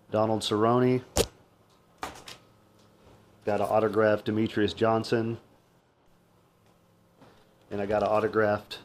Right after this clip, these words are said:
Holly Holm. So, if you want a chance to win, man, uh, just comment on this video, man. Give me your picks. Um, I'll screenshot 'em as they come in so I know which order they came in.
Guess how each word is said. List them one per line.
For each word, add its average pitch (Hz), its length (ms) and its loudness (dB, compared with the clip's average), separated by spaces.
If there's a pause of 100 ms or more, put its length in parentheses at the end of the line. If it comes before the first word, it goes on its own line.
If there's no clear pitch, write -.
(140)
Holly 107 280 8
Holm. 98 400 2 (1600)
So, 98 300 -4 (960)
if 110 140 0
you 120 80 0
want 127 140 4
a 120 40 -2
chance 135 280 2
to 135 80 0
win, 143 280 2
man, 143 440 0 (500)
uh, 101 300 4 (840)
just 107 160 -2
comment 123 380 6
on 120 100 4
this 120 160 0
video, 117 400 2
man. 117 300 2
Give 113 100 2
me 113 80 0
your 113 140 2
picks. 117 520 2 (360)
Um, 107 160 2
I'll 107 80 6
screenshot 117 600 2
'em 117 140 2
as 107 140 0
they 110 100 4
come 113 260 2
in 117 280 2
so 110 160 4
I 107 60 4
know 107 140 2
which 107 160 4
order 110 220 4
they 110 140 4
came 110 280 0
in. 107 300 0